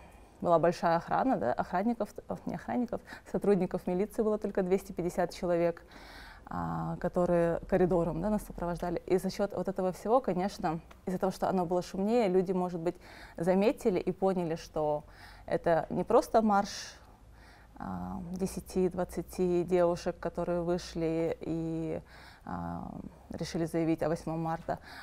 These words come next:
а это уже какая-то волна, какое-то движение, это какая-то сила, да, то есть уже приходят в политики и пытаются каким-то образом вклиниться и, а, также свою, да, повестку продвинуть, а, может быть,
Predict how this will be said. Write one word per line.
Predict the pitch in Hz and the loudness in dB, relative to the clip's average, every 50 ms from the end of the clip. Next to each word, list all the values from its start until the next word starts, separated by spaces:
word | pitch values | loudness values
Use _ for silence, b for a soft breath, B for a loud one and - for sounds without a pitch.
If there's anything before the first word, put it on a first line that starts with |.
| B B | B B
а | - | 0
это | 180 196 - - | 0 4 4 4
уже | - 160 175 | 4 4 0
какая-то | 175 - - - 170 170 170 175 | -2 -4 -2 0 0 0 2 0
волна, | 165 180 185 208 240 330 | 0 2 2 2 2 2
какое-то | 403 - 233 - 185 185 - 185 | 2 0 -2 -2 -2 -2 -2 -2
движение, | 160 165 175 170 170 202 233 294 359 330 262 196 185 170 180 - | -2 0 -2 0 0 0 2 4 4 4 4 2 2 -2 -4 -2
это | - 196 190 202 | -2 2 2 2
какая-то | 190 - - 220 240 233 185 | 0 4 4 4 4 4 2
сила, | - - - 196 214 294 392 - 156 | 0 0 2 2 4 6 6 4 4
да, | 180 220 349 | 4 0 2
то | - 262 | 0 -2
есть | 180 - 170 | -2 0 -2
уже | 160 175 | -2 -2
приходят | - - 180 - 185 165 175 170 | -2 -2 -2 2 4 2 2 2
в | - - - - | 0 -8 -18 2
политики | - 190 165 165 208 - - 233 - - | 6 6 6 6 4 2 0 -2 0 0
и | 160 | -2
пытаются | - - - - 165 170 170 170 - - 156 | -2 -2 -2 0 0 0 0 0 -2 -4 -4
каким-то | 151 160 156 - 165 160 170 - 143 | -4 -4 -4 -2 -4 -4 -2 -4 -4
образом | - - 156 170 - 160 170 151 147 | -2 0 0 0 -2 -2 -4 -8 -8
вклиниться | - - 147 160 196 214 196 190 - - - - 170 165 165 - - - | -8 -6 -4 -2 0 0 -2 -2 -6 -12 -8 -6 -4 -2 -2 -2 -4 -4
и, | - - 156 156 156 151 151 143 147 147 151 B B B B B B B | -6 -4 -4 -2 -2 -2 -2 -2 -2 -4 -4 B B B B B B B
а, | - 151 143 139 139 - - - | -8 -4 -4 -4 -4 -4 -2 0
также | 160 165 - - 170 151 | 0 0 0 -2 -6 -4
свою, | - - 156 180 208 | 0 2 4 4 4
да, | 175 185 | 4 2
повестку | - - 180 175 175 185 - - 165 | 2 2 2 2 2 0 0 -4 -4
продвинуть, | - 170 170 170 160 156 170 175 175 170 165 160 156 - - - - - - - - | -2 0 0 2 2 2 2 2 2 2 0 0 -2 -4 -8 -14 -12 -8 -8 -8 -6
а, | - 156 151 151 151 147 156 160 | -6 -6 -4 -4 -4 -6 -6 -4
может | 170 170 160 160 165 - | -4 -4 -2 -4 -2 -2
быть, | 165 160 - - - | -4 -4 -6 -10 -16